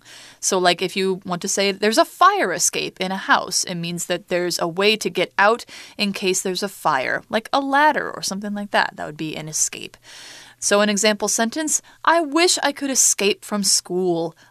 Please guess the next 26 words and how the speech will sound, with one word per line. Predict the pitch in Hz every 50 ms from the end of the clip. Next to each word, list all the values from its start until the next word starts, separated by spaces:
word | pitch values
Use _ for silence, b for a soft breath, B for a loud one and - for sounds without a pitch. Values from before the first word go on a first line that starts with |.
| b
I | b 269 294 285
would | 285 277 214 202
go | 247 240 240
take | 233 - 233 240 - 240
a | 226
vacation | 220 233 226 - - 233 226 - - 233 214 -
on | - 180 175 175 180 175
the | 180
beach." | 160 - 151 131 139 143 - - - - - _ _ _ -
Now, | 226 233 240
that's | 294 381 440 - -
not | 240 233 214
a | 180 170
dangerous | - - - 170 185 202 214 180 160 135 120 123 - - -
escape, | - - - - 156 143 143 _
but | - 180
it's | 190 180 -
kinda | - 220 196 175
like | 156 - - -
running | 175 180 196 190 185 180
away | 175 165 170 170 175
from | - 165 160
something | 156 - 170 160 - 160 151
you | 131 123
don't | 131 - 135 131 123 - 131 131
like. | 135 - - - - - - -